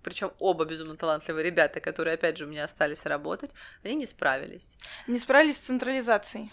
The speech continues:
Speaker 1: Они не справились, э, наверное, даже, знаете, э, с, эм, ролью лидера, потому что, на самом деле, шеф-повар, бренд-шеф, он мало того, что он должен хорошо готовить и отвечать за вкус, но он ещё должен быть лидером.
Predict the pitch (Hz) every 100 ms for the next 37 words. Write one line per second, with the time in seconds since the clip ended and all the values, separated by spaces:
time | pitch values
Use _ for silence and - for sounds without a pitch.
0 | - - - 226 294 302 - 262 277 247
1 | 226 214 - 185 202 196 196 196 190 202
2 | 220 226 196 185 190 190 247 - 196 160
3 | 156 - - - 175 170 170 - - 190
4 | 190 190 185 185 185 180 - - 196 208
5 | 196 190 175 165 147 - - - 160 170
6 | 175 - - 165 160 156 - - 180 226
7 | 285 254 202 180 175 160 170 - 180 -
8 | 226 302 269 180 175 170 - 160 160 165
9 | 165 247 294 208 185 170 160 160 - 156
10 | - 160 156 - 156 156 - - 165 -
11 | 165 160 160 - 170 - 202 - 175 175
12 | 160 - 180 165 160 -